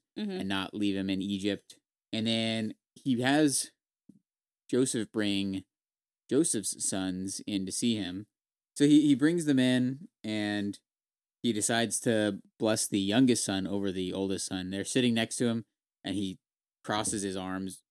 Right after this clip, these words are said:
Speaker 2: He crosses his arms and puts his hand on one of the, uh, uh, them instead of the other. And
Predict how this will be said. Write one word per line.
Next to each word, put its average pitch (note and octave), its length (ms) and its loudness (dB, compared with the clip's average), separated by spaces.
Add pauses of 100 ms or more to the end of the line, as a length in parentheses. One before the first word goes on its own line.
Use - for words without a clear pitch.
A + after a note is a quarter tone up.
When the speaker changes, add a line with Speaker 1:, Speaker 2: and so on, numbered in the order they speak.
(240)
Speaker 2:
He G#2 240 -6
crosses C3 320 2
his G#2 140 -2
arms F#2+ 380 -2
and F#2+ 240 -4 (180)
puts G#2+ 140 -6
his G2 100 -10
hand G2 240 -2
on F2+ 120 -10
one F#2+ 140 -4
of F#2 100 -6
the, F#2+ 120 -6
uh, F#2+ 140 -6 (300)
uh, F#2+ 300 -10 (220)
them G#2 200 -4
instead G2 260 -4
of F#2+ 40 -4
the F#2 140 -4
other. F#2 240 -6
And F2+ 160 -8